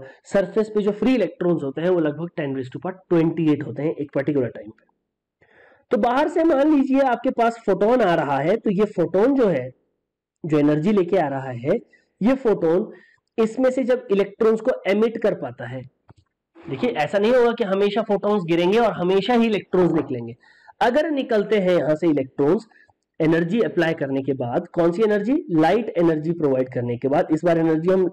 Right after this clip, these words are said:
डिराइव कर रहे हैं लाइट एनर्जी से, तो उन्हें आप कहेंगे फोटो इलेक्ट्रॉन्स, फोटो इलेक्ट्रॉन्स।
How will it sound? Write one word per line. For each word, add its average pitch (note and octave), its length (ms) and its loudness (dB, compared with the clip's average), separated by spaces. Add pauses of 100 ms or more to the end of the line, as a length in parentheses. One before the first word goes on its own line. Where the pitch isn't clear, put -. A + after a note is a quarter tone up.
(140)
डिराइव C#3+ 300 0
कर D3+ 180 0
रहे D#3+ 180 0
हैं A3 160 2
लाइट C#3+ 300 0
एनर्जी B2+ 400 0
से, B2 120 -8 (1800)
तो G#3 220 6
उन्हें C4 180 6
आप A#3 260 2
कहेंगे F#3 300 4
फोटो G3 500 2
इलेक्ट्रॉन्स, - 640 -4 (1300)
फोटो B2 580 -6
इलेक्ट्रॉन्स। - 640 -6